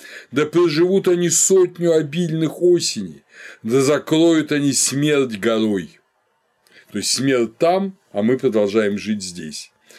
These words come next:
«Как дни возникают один за другим, как времена года идут за временами года правильной чередой, так, о Создатель,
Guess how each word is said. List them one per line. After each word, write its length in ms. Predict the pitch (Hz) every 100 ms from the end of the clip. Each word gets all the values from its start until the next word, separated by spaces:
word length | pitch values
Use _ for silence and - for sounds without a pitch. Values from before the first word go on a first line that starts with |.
| - - -
«Как 300 | 151 156 135
дни 200 | 175 202
возникают 800 | 175 143 160 160 180 175 160
один 380 | 160 147 143 180
за 180 | 151 147
другим, 640 | 135 135 120 135 190 - - _ _ - -
как 240 | 143 151
времена 460 | 156 175 175 175 175
года 460 | 170 202 190 180
идут 260 | 165 175 170
за 140 | 147
временами 640 | 165 160 160 165 170 170 160
года 420 | 143 185 185 143
правильной 680 | 113 143 165 165 143 127 113
чередой, 720 | - 113 107 113 180 170 117 _ - - -
так, 300 | 180 190 196
о 120 | - 180
Создатель, 1040 | - 170 147 135 175 185 151 - - -